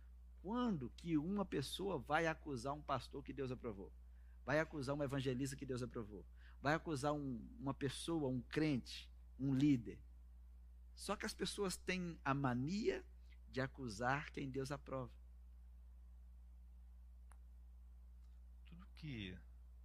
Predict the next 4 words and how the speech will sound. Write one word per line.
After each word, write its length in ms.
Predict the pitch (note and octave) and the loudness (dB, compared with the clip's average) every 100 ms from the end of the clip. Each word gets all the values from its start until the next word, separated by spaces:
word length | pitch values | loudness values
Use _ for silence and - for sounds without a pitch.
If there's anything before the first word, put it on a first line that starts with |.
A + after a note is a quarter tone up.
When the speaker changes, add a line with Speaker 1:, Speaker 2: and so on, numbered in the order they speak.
| - - - - - - - | -14 -14 -12 -12 -12 -14 -14
Speaker 2:
tudo 200 | - F#3+ | -12 -10
que 120 | - E3+ | -6 -4
Deus 360 | - D#3+ C3+ | 0 2 6
aprova, 800 | A#2+ - G#2 A#2 C#3 A2 F#2+ | 4 4 2 6 6 6 -2